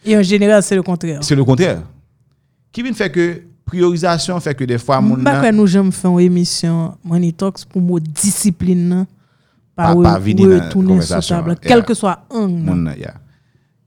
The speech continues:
Speaker 2: Qui vient faire que, ou gagne plusieurs niveaux besoin dans la vie de chaque monde. Il y a des besoins primaires, manger, boire,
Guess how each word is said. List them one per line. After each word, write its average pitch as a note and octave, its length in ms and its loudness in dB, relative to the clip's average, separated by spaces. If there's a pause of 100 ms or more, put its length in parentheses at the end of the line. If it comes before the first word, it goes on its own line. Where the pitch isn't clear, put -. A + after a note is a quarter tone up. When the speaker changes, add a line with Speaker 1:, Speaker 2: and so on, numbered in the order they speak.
Speaker 2:
Qui - 120 -12
vient A#3 100 -6
faire E3 180 -4
que, A#2+ 260 -4 (920)
ou D3+ 100 -16
gagne F3 260 -4
plusieurs G2+ 380 -6
niveaux F2 280 -6
besoin D#2+ 480 -14 (500)
dans E2 200 -14
la D2+ 40 -10
vie C#2+ 160 -12
de C#2+ 120 -10
chaque - 260 -16
monde. - 160 -20 (280)
Il - 40 -18
y - 20 -14
a E2 120 -10
des - 20 -12
besoins D#2+ 320 -12
primaires, G#2 560 -14 (120)
manger, D#2+ 480 -10
boire, D2+ 380 -10